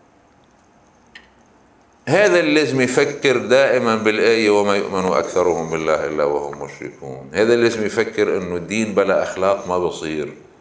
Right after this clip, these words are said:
أو المرأة اللي بتشوف إنه دينها ويقينها إنه كيف هي تكون متمكنة من، آه، زوجها، بحيث إنه تطلب مصاري، شغلات، أمور بمشي لها طلباتها. وإذا لا،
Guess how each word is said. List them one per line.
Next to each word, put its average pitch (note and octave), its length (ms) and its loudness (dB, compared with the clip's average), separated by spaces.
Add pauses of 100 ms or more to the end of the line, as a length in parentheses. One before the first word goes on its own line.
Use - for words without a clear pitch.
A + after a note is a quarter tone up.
(920)
أو D#3+ 180 6
المرأة E3 440 4
اللي C#3 540 2
بتشوف D3+ 520 2
إنه C3+ 380 2
دينها D3 440 2
ويقينها C#3+ 720 2
إنه C#3+ 200 0
كيف D3+ 340 -2
هي D3 200 2
تكون C#3+ 540 -2 (500)
متمكنة B2 640 0
من، F#2+ 380 0
آه، E2 800 0
زوجها، B2+ 460 4
بحيث A2+ 520 2
إنه G2+ 240 -2
تطلب B2 480 0
مصاري، C3 460 2
شغلات، B2+ 560 2
أمور B2 480 2 (420)
بمشي A#2+ 400 2
لها F#2+ 100 4
طلباتها. D2 640 -2 (3000)
وإذا C3 360 4
لا، C#3+ 360 0